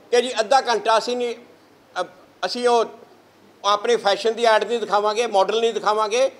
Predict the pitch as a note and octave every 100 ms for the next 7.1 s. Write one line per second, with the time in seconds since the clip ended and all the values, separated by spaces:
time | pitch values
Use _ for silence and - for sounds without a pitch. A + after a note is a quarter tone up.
0 | - A3+ A#3 B3 A3 G3+ G3 G3+ A#3+ B3
1 | B3 A3+ G3 F3+ E3+ G#3 B3 F#4+ - -
2 | - - - _ _ _ _ _ - -
3 | - - _ _ _ - A3+ A3 A#3 A#3+
4 | F3 - D3+ A3 A#3+ B3 A3 A3+ C#4 -
5 | - - - G#3+ B3+ A#3 G#3 A#3 B3+ B3
6 | G#3+ A3 A3+ B3+ A3 G#3 A#3 G3 G3+ F3
7 | C3